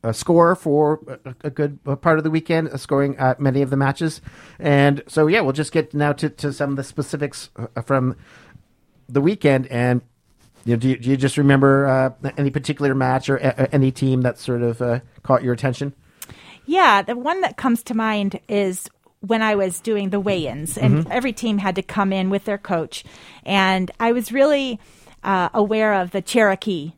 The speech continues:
Speaker 2: team.
Speaker 1: Mm-hmm.
Speaker 2: And they were, they brought girls and boys, uh, to the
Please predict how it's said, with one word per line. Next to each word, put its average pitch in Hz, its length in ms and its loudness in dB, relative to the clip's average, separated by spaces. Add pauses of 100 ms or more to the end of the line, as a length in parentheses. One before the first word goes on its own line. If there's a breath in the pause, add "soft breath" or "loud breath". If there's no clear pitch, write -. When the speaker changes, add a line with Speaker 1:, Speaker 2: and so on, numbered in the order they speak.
(120)
Speaker 2:
team. 175 380 -6
Speaker 1:
Mm-hmm. 117 280 0 (680)
Speaker 2:
And 190 440 0
they 254 220 4
were, 247 320 2
they 254 140 4
brought 240 320 2 (180)
girls 214 400 0
and 208 280 -8
boys, 196 460 -2 (360 loud breath)
uh, 175 320 0
to 226 240 -4
the 190 300 0